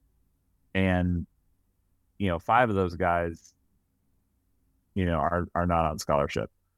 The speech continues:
Um, so the others, uh, yeah, like, we, we don't really know.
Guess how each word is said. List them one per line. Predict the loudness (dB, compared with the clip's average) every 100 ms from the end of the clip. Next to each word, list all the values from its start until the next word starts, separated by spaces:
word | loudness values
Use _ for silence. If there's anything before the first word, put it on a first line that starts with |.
| _ _ -2
Um, | 0 2 0 -2 -6 -8 _ _ _ _ _ _ _ _ _ _ _ _ _
so | -2 0 2
the | 4 4
others, | 4 2 2 -4 -14 -18 _ -4
uh, | -2 -2 0
yeah, | -2 -2 _ -8
like, | -6 -4
we, | -8 _ _ _ _ -6
we | 0
don't | 0
really | 0 0 2
know. | 2 2 -2